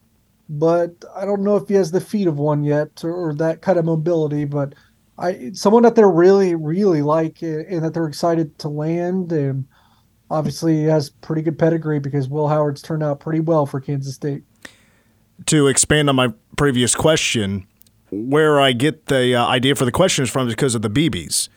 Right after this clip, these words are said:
Speaker 2: You're talking about two different personalities. I was wondering if you happen to know or have any idea of Ryan's personality compared to Will's, if they are similar or different like the B Bs.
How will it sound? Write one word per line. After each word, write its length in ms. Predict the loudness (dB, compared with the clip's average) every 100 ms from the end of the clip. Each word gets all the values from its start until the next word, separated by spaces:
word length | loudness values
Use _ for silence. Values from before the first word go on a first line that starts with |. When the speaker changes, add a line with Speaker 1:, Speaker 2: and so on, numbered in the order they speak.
| _ _
Speaker 2:
You're 100 | -4
talking 320 | 0 0 0
about 180 | 0 0
two 280 | -2 0 2
different 360 | 2 0 -2 0
personalities. 1160 | -2 0 0 0 2 2 0 -6 -6 -4 -4 -6 _ _ _ -6
I 140 | -2
was 160 | -2 0
wondering 260 | 0 0
if 120 | -2
you 120 | -2 0
happen 280 | 0 0
to 60 | -2
know 420 | 0 2 2 2
or 280 | 2 0 -4 -6
have 180 | -4
any 180 | -2 -2
idea 420 | -2 0 0 0
of 140 | -2 -2
Ryan's 720 | 0 2 2 2 0 0 -2
personality 640 | -4 -4 -2 0 0 0 -2
compared 460 | -4 -4 -4 -4 -6
to 80 |
Will's, 460 | -6 -2 -2 -2 -4
if 160 | -8 -4
they 180 | -4
are 320 | -2 -4 -4 -10 -18 _
similar 680 | -4 -2 0 2 2 2
or 200 | 0 -2
different 480 | -2 -4 -4 -2 -4
like 200 | -2 -4
the 60 | -6
B 200 | -6 -6
Bs. 400 | -8 -10 -10